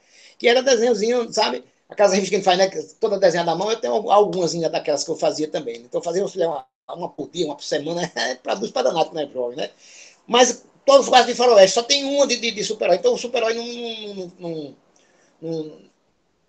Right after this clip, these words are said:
não me agradou tanto, né, que essa, essa linguagem de super-herói, é mais o, o, esse desenho mais realista. Tanto que depois também, é, eu comecei a, a, quando eu comecei a desenhar, eu comecei a desenhar com, como se fosse com desenho de faroeste, depois eu parti pra coisa mais regional.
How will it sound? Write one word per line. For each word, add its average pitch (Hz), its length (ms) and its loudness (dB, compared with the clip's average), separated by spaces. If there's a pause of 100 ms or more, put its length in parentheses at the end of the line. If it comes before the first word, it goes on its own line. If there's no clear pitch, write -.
(120)
não 180 100 -2
me 214 80 4
agradou 214 420 4
tanto, 160 300 0
né, 170 160 2
que 170 60 -4
essa, 170 140 -2
essa - 180 -4
linguagem 156 320 0
de - 0 -
super-herói, 170 280 0
é 208 40 -8
mais 208 180 -2
o, 226 60 2
o, 208 640 -2
esse 190 160 -4
desenho 180 240 -2
mais 180 120 -4
realista. 190 320 -2
Tanto 269 100 -4
que 277 80 -12
depois 240 300 2
também, 214 420 -6 (300)
é, 208 420 6
eu 196 80 2
comecei 196 440 2
a, 170 260 6
a, 156 60 0
quando 180 160 -2
eu 190 60 -2
comecei 170 340 2
a - 20 0
desenhar, 143 720 -2 (640)
eu 180 160 0
comecei 202 320 2
a 202 40 -2
desenhar 190 460 2
com, 208 200 -4
como 185 180 -2
se 175 60 -12
fosse 190 140 -2
com 190 60 -8
desenho 160 220 2
de 165 80 -6
faroeste, 196 400 4
depois 214 260 0
eu 214 100 4
parti 208 280 -4
pra 196 140 -4
coisa 208 200 -4
mais 208 180 -4
regional. 196 580 -4